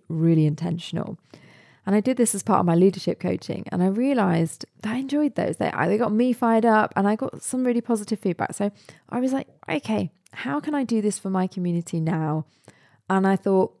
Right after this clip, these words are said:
"Let's just do a Monday ten-minute," and you can binge on them if you like, every Monday, or you can just listen to one if that's all you've got time for. But the objective of those episodes is to really get you realigned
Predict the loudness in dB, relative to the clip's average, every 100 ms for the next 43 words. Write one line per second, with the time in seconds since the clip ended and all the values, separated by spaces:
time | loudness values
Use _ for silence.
0 | _ -4 -4 -2 -4 -2 2 2 2 2
1 | 4 4 4 2 2 0 2 2 2 0
2 | -4 _ _ -20 -20 _ -2 0 2 6
3 | 6 6 4 4 2 2 4 2 0 -2
4 | 2 4 6 6 8 6 4 _ -20 -20
5 | -14 0 2 2 0 -2 2 2 6 6
6 | 8 8 6 2 0 2 4 4 4 0
7 | 2 0 0 0 0 -2 -4 _ _ _
8 | _ -2 0 2 0 -2 0 -2 -2 0
9 | 0 0 2 4 4 0 -4 -2 0 2
10 | 2 2 0 -2 -2 0 2 2 -2 -12
11 | _ _ -6 0 4 4 2 -2 -2 -2
12 | -2 0 6 6 8 6 4